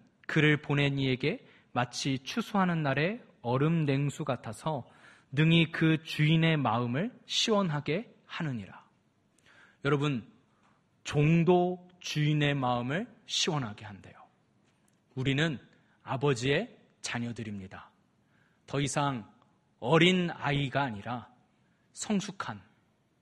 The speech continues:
장성한, 그래서 아버지의 마음을 미리 알고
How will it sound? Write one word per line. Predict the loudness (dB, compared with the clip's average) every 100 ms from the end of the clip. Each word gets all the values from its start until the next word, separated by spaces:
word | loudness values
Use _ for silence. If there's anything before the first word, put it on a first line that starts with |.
| _ _ -20 -20 _ _
장성한, | -6 0 0 2 -2 -2 -6 -10 _ _ _ _ _ _ _ _ _ _
그래서 | -2 0 0 -2 -4 -16 _
아버지의 | 0 4 6 6 4 4
마음을 | 6 4 6 4 2 0 -12 _ _ _ _ _ -4
미리 | 2 4 4 2 -4 -16 -8
알고 | -4 -2 -2 -6 -6